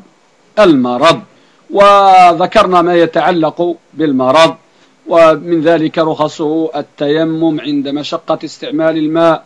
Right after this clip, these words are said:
وعدم الكراهية في الاستعانة، الكراهة في ماذا؟ في الاستعانة ممن يصب عليه أو يغسل أعضاءه، والقعود في صلاة الفرض وخطبة الجمعة والجمع بين الصلاتين،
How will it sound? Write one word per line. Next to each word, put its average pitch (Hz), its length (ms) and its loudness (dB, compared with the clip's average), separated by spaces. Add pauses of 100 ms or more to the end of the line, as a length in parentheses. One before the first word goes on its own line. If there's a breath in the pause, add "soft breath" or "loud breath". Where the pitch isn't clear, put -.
(380 soft breath)
وعدم 160 580 0
الكراهية 151 760 -2
في 147 140 -10
الاستعانة، 151 520 -8
الكراهة 165 460 0
في 147 140 -6
ماذا؟ 151 380 0 (360 soft breath)
في 165 80 -2
الاستعانة 165 580 -2
ممن 156 300 0
يصب 156 440 -4
عليه 165 520 2 (400 soft breath)
أو 170 120 2
يغسل 170 560 0
أعضاءه، 160 640 0 (140)
والقعود 170 680 -4
في 160 180 -4
صلاة 170 440 0
الفرض 165 460 -4 (400 soft breath)
وخطبة 175 1300 0
الجمعة 170 760 0
والجمع 165 520 0 (180)
بين 180 260 0
الصلاتين، 165 840 2